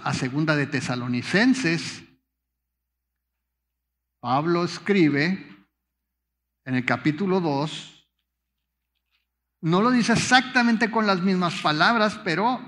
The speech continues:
aparentemente está haciendo <laughs> nuevamente alusión a un evento similar, y dice en el verso uno,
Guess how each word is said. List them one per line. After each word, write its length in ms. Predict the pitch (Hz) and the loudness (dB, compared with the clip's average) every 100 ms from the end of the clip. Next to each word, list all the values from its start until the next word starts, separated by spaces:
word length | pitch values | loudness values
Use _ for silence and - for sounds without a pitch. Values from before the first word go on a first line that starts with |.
| - | -12
aparentemente 1200 | 127 - 127 151 175 196 196 190 147 165 156 151 | -12 -4 0 2 2 2 0 -2 -6 -4 -2 -2
está 160 | 165 165 | -2 0
haciendo 460 | 170 160 175 160 | 0 2 0 -2
<laughs> 480 | 120 131 - - _ | -4 -4 -8 -20 _
nuevamente 800 | 135 143 165 175 175 170 170 165 | -6 -2 0 2 0 0 -2 0
alusión 880 | 160 156 156 156 - 208 208 175 185 - | 2 2 4 -2 -4 -4 -2 0 -2 -2
a 80 | |
un 100 | 147 | 0
evento 340 | 156 139 131 151 | 0 0 -2 -2
similar, 760 | - 208 247 156 156 - - - - - | -2 0 2 2 2 -2 -12 -20 -20 -8
y 60 | 185 | 0
dice 520 | 208 226 214 202 175 | 0 4 2 2 2
en 100 | 175 | 0
el 120 | 165 | 0
verso 320 | 180 180 196 | 0 0 0
uno, 440 | 170 165 156 160 | 2 2 2 0